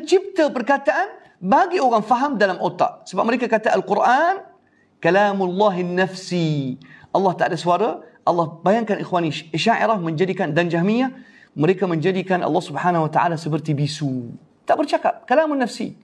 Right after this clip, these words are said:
Wal istima' bainal khalqi la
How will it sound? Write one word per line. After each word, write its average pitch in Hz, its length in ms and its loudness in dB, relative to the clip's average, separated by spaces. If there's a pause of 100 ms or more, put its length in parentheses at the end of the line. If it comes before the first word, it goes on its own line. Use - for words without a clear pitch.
(1300)
Wal 175 160 2
istima' 285 880 0
bainal 226 640 2
khalqi 262 560 0 (320)
la 208 240 4